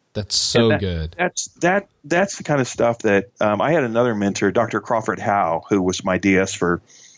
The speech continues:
Speaker 2: the whole time at Ottawa, and he pounded those kinds of principles into us.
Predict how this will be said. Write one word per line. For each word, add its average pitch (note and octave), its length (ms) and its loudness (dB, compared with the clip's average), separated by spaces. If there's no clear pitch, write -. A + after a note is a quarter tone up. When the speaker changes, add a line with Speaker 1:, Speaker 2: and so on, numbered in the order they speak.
Speaker 2:
the - 60 0
whole G2+ 120 0
time F#2+ 200 -2
at F2+ 60 -2
Ottawa, F2+ 400 0
and A2 160 0
he D3+ 180 2
pounded C#3 600 -2
those A2+ 220 2
kinds G#2+ 320 -2
of - 80 -10
principles G2 500 -2
into F2+ 400 -2
us. - 220 -6